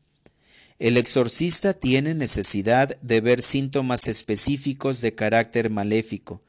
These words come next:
los cuales confirma solo al realizar el exorcismo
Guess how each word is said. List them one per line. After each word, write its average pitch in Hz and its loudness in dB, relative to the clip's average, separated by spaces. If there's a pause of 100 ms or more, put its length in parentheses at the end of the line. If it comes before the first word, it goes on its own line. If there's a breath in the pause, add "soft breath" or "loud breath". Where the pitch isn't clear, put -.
(460 soft breath)
los - -2
cuales 131 4
confirma 135 -2
solo 127 2
al 123 2
realizar 110 2
el 120 2
exorcismo 123 -2